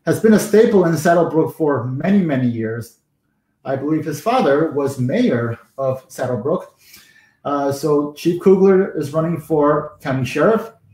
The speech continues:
Uh, for county clerk, we have Bridget Kelly.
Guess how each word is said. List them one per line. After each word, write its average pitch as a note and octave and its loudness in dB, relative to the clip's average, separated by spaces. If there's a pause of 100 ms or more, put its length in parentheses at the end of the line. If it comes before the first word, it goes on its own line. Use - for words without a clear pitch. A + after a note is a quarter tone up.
(640)
Uh, D3+ 2
for E3 -4
county G3+ 4
clerk, G#3+ 2
we E3+ 2
have E3 0
Bridget D#3 0
Kelly. A2+ -4